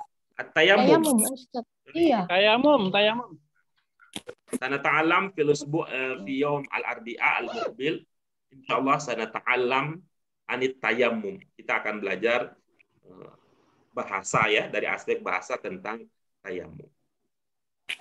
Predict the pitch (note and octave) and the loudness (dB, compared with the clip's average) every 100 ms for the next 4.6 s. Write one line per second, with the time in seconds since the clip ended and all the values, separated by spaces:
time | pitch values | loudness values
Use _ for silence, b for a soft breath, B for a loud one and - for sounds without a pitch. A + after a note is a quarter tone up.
0 | _ - E3+ E3 F#3+ F#3 G#3+ A#3 G#3+ E3+ | _ -8 -8 -2 -2 2 4 4 2 0
1 | E3 F3+ F3 C#3 C#3 B2 C#3 C3 A#2+ _ | 0 0 2 0 0 -2 0 -2 -4 _
2 | A#2 A#2+ B2 B2 A#2 G#2+ A2+ G#2+ - A2+ | -10 -2 0 0 -2 -8 -8 -8 -6 -6
3 | G#2 G2 G2+ G2+ - G#2+ G#2 G2 F2+ F2+ | -6 -10 -10 -12 -8 -8 -8 -12 -14 _
4 | _ - A2 B2+ D3 | _ -8 -2 -2 -2